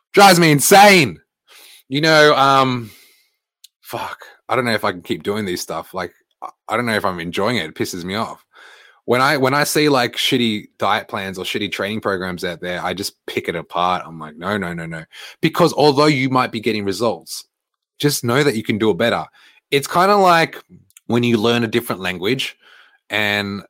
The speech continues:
you're learning it on an app. And you're picking things apart and you're learning, you're learning.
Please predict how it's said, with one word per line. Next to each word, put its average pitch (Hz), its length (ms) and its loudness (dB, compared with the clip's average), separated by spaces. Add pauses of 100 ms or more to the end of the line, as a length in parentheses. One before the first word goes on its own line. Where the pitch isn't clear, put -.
you're 113 180 0
learning 120 540 0
it 104 280 0 (440)
on 101 120 -2
an 95 180 -6
app. - 260 -2 (640)
And 101 260 -2
you're 104 80 -4
picking 147 320 -4
things 123 300 -4
apart 110 380 0
and 101 100 -10
you're 101 80 -2
learning, 117 640 0
you're 98 100 -2
learning. 113 540 0